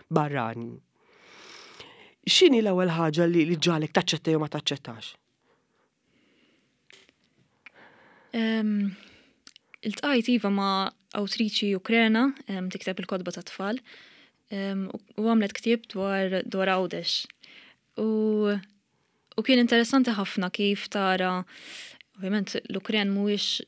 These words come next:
Speaker 2: mhijiex lingwa bl-alfabet kif nafuh aħna.
Speaker 1: Eh, lingwa Ukrena kienet.
Speaker 2: Ekku, ekku. Em, allura interessanti kif il-ktieb jieħu sfond differenti x'intaqleb il-,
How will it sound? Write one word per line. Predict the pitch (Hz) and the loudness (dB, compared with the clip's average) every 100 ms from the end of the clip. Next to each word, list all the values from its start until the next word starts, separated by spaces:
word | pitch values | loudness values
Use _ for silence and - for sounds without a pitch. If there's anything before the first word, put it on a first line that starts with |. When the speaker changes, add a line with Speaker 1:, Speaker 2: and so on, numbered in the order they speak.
| - | -10
Speaker 2:
mhijiex | 196 196 - | -4 -2 -2
lingwa | 175 175 175 | -4 -6 -8
bl-alfabet | 175 175 175 170 175 180 - - | -6 -4 -4 -6 -8 -10 -12 -16
kif | 196 | -10
nafuh | 190 180 180 | -8 -8 -8
aħna. | 175 - 190 214 226 - - - - - _ _ - | -8 -6 -2 0 -2 -10 -20 -20 -20 -20 _ _ -2
Speaker 1:
Eh, | 160 | 4
lingwa | 208 185 165 | 6 6 6
Ukrena | 160 180 151 135 | 4 2 2 0
kienet. | 131 135 127 135 | -6 -8 -8 -6
Speaker 2:
Ekku, | 208 - 175 | -6 -4 -4
ekku. | 185 - 170 - | -4 -4 -8 -10
Em, | - 202 202 196 196 190 185 - - _ _ _ _ _ _ _ _ - _ - _ _ _ _ - | -6 -2 0 0 0 0 -2 -6 -20 _ _ _ _ _ _ _ _ -20 _ -20 _ _ _ _ -2
allura | 208 240 220 190 | 4 6 6 4
interessanti | - 214 208 202 - 190 180 | 2 4 4 4 2 -2 -4
kif | 190 196 196 196 - - - | -6 -4 -4 -4 -8 -8 -8
il-ktieb | - 202 - 233 220 | -4 -4 0 -2 0
jieħu | 202 | -2
sfond | 202 - 202 185 | -2 0 0 0
differenti | 202 - 208 208 202 190 | -2 0 2 2 0 -4
x'intaqleb | - 185 196 - 185 185 | -6 -4 -6 -4 -6 -4
il-, | 196 | -6